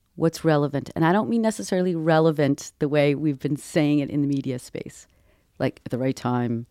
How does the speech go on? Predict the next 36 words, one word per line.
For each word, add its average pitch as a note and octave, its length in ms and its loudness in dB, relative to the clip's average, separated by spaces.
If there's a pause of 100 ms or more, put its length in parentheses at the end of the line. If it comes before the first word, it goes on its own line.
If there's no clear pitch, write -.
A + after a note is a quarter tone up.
(140)
at - 80 -16
the A#2 80 -2
right B2+ 160 -4
moment. B2 420 2 (160)
<laughs> - 160 -16
I D#3 100 2
mean, D3+ 200 6
like, C#3 280 -2 (640)
it E3 180 -4
really G3 360 0
affects - 500 -10
me C#3 240 -4
and C#3 120 -4
touches D3+ 380 -4
me. C3 120 -4
So C#3 180 -6
they E3+ 240 2
say, C#3+ 420 0 (360)
"I F#3 260 2
know D#3 340 2
that C3+ 160 -6
you F3+ 260 0
know C#3+ 640 -2
that B2+ 140 -6
I E3+ 260 4
know C3+ 340 0
that A#2+ 80 -6
you D3+ 160 -2
get - 220 -6
me," - 200 -16 (320)
right? D3 280 0 (480)
And D#3+ 160 2
so D#3 420 2 (480)
because A#3+ 600 0 (720)
creativity G3 580 0
is D3+ 120 -4